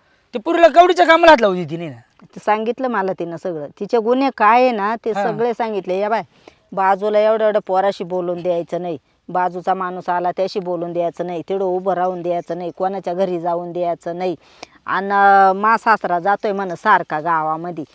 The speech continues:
Speaker 1: मग
Speaker 2: ते
Speaker 1: आता माझं
Speaker 2: सकाळी
Speaker 1: हे सरपंचाचं काम गावातच मला हिंडायला लागत, पाहायला लागत. स-, मग
Speaker 2: सकाळी
Speaker 1: गावाचं माहित
Speaker 2: आंघोळ
Speaker 1: आहे.
Speaker 2: केली का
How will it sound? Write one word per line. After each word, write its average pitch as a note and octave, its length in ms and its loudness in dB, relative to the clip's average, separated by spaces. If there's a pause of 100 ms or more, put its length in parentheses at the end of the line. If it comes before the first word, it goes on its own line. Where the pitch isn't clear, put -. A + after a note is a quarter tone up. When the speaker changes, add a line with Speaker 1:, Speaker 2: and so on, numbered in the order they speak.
Speaker 1:
मग E3+ 160 2
Speaker 2:
ते A3+ 40 8
Speaker 1:
आता B3 180 6
माझं C4+ 160 8
Speaker 2:
सकाळी D#4 140 6
Speaker 1:
हे B3+ 140 4
सरपंचाचं G#3 520 2
काम F#3+ 220 2
गावातच G#3 500 8
मला G#3 220 4
हिंडायला F3+ 380 6
लागत, D#3 180 -2
पाहायला F#3 360 6
लागत. D3+ 160 0
स-, - 840 -6
मग E3 180 -6
Speaker 2:
सकाळी - 20 -8
Speaker 1:
गावाचं F#3+ 280 8
माहित G#3+ 240 2
Speaker 2:
आंघोळ G#3+ 340 6
Speaker 1:
आहे. A#3 100 4
Speaker 2:
केली G#3 260 2
का G3+ 120 0